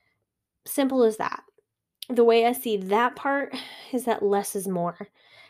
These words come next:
And I've actually been trying to reduce the amount of snail mail that I get and only get my stuff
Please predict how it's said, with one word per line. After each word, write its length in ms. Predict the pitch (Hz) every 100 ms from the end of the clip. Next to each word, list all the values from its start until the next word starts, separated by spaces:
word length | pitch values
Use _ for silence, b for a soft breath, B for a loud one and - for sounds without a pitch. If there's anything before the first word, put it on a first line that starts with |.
| B
And 140 | 202 220
I've 260 | 214 226
actually 380 | 220 196 - 214
been 180 | 202 196
trying 420 | - 202 196 196 202
to 420 | - 208 190 190 185
reduce 640 | 190 190 190 277 262 -
the 160 | 226 208
amount 400 | 208 196 185 -
of 220 | 190 185
snail 380 | - 208 196 196
mail 200 | 190 180
that 120 | 175
I 60 | 175
get 320 | 185 185 -
and 260 | 262 269 277 -
only 380 | 247 320 392 339
get 280 | 277 294 294
my 140 | 277
stuff 560 | 294 - 208 240 -